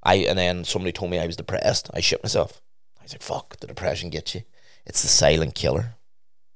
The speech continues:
That's what they all say. You never know you have it. So I went to a therapist. He laughed at me. He goes, "You're not depressed, lad." That was the exact words. "You're not depressed, lad." He goes, "You're a week away from nervous breakdown."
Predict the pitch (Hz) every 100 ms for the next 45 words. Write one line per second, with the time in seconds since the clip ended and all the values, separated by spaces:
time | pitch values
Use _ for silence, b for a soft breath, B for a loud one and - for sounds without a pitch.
0 | - - - - - - 87 80 - 87
1 | 107 95 90 85 87 87 87 90 82 90
2 | - - - - - - - - - -
3 | - - - 90 85 - 78 85 - -
4 | - - - - - - - - - -
5 | - - - - 82 - - - - -
6 | - - - - - - - - - 95
7 | 104 - - - - - - - - -
8 | - - - - - - - - 101 85
9 | 90 82 85 73 82 85 104 110 - 85
10 | 69 - - - - - 82 - 98 101
11 | 101 - - - - - - - 82 78
12 | 82 78 82 69 73 - 71 -